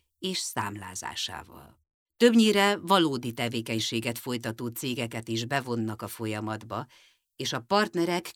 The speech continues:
köztes szolgáltatásokat is kérhetnek. Ilyen lehet például szervertárhelyek biztosítása vagy az üzleti tanácsadás.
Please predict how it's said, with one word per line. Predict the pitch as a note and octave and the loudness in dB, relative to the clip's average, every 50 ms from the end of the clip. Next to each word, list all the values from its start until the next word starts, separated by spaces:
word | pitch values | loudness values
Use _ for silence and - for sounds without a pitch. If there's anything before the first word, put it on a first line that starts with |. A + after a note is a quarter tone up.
| _ _ | _ _
köztes | - B3+ B3 A#3+ - - C3 A#2+ | 0 2 2 2 0 -4 -6 -4
szolgáltatásokat | - - - C3+ B2+ B2 B2 A#2+ A#2 A2+ A2+ A2+ A2 - G#2+ G2+ - - G#2+ - - F#2 - - | -6 -6 -4 -4 -4 -2 0 0 0 0 -2 -6 -6 -6 -6 -6 -6 -8 -10 -10 -12 -14 -12 -10
is | F#2 - | -10 -10
kérhetnek. | - - G#2 E2+ - - - F2 - - D#2+ E2+ - - - - _ _ _ _ _ _ _ _ _ | -8 -10 -12 -14 -14 -14 -18 -18 -18 -18 -18 -18 -18 -20 -20 -20 _ _ _ _ _ _ _ _ _
Ilyen | - G#3 G#3 F3+ C#3 B2+ | 2 4 4 4 4 2
lehet | A#2+ A2+ A#2 B2+ - | 0 -2 -4 -6 -8
például | - - C3+ C#3 B2+ A#2+ A#2+ A2+ G#2+ G#2 A2 A#2 A#2 A#2+ - - - - _ _ _ _ | -6 -4 -2 -2 0 0 2 2 2 2 0 -2 -2 -4 -8 -16 -20 -20 _ _ _ _
szervertárhelyek | - - - - F#3 F3 E3 D3 D3 C#3+ C3+ C3 A#2 - C3 B2 A#2+ A2+ A2+ B2 B2 A2+ A2 A2+ A2+ | -14 -4 0 2 4 4 4 2 2 0 0 0 0 2 2 2 2 2 -2 -4 -4 -4 -4 -6 -6
biztosítása | C3 D#3+ - - - D#3 D3 - - D3 C3+ A#2+ B2+ A#2+ A#2+ A2 - - A2+ G#2+ A2+ A2+ _ _ _ _ _ _ _ _ | -8 -8 -8 -8 -8 -8 -6 -6 -6 -8 -8 -6 -6 -4 -4 -4 -4 -4 -4 -4 -6 -8 _ _ _ _ _ _ _ _
vagy | - F#3+ G#3+ G#3 F#3+ | -4 -2 0 0 0
az | F3 E3 - - | -2 -2 -4 -8
üzleti | - E3+ C#3 A#2 A2+ G2 - - - E2 | -8 -8 -6 -6 -8 -10 -12 -14 -16 -16
tanácsadás. | - - - E2 - F2+ F2 F2 - - - - - - - - - - - - - - | -14 -12 -12 -12 -12 -12 -16 -14 -14 -14 -14 -14 -14 -18 -18 -16 -12 -10 -10 -10 -10 -12